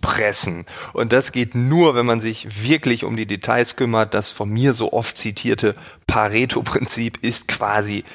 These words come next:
das Gegenteil davon. Mit Dell Mobile Connect hast du die Möglichkeit, dein I O S oder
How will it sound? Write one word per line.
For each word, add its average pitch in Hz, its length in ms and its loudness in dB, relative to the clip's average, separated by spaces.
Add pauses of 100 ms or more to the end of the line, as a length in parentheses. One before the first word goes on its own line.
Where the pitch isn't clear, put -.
(140)
das - 260 -4
Gegenteil 98 640 -2
davon. 95 500 -6 (1500)
Mit 127 180 2
Dell 160 180 6
Mobile 147 380 4
Connect 135 580 2
hast 135 220 -4
du 147 60 -4
die 143 120 -2
Möglichkeit, 135 760 -2
dein 110 220 -2 (340)
I 117 180 4
O 110 140 4
S 143 340 2
oder 110 240 -4